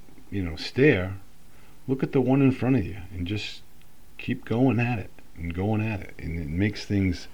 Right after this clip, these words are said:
that much easier. Uh, essentially what Darren was saying is, you know, you paint the gap to what you want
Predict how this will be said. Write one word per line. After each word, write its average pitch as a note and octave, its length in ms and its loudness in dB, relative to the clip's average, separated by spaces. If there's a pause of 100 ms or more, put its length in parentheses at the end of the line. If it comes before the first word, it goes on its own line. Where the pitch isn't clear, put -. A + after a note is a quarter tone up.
(420)
that G2+ 200 6
much F#2+ 260 0
easier. E2 480 0 (540)
Uh, D2+ 320 -8 (280)
essentially B2+ 460 8
what G2+ 280 8 (680)
Darren G#2 440 8
was F2+ 120 4
saying G#2+ 460 6
is, E2 400 -2
you F#2 80 0
know, F2 320 0 (1400)
you G#2 200 4 (120)
paint C3 340 8 (340)
the F2+ 120 2
gap G2+ 540 6 (960)
to - 100 -2
what F#2 220 6
you F#2+ 120 4
want G#2 420 6